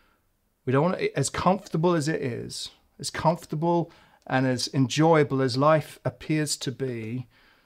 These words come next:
there is something greater ahead. So I, I want to give myself to telling people about that, so that as we're journeying now,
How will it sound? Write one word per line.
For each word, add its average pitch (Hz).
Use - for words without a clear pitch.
there 127
is 120
something 113
greater 110
ahead. 90
So 131
I, -
I 131
want 147
to 113
give 139
myself 107
to 113
telling 107
people 101
about 95
that, 107
so -
that 135
as 160
we're 151
journeying 127
now, 107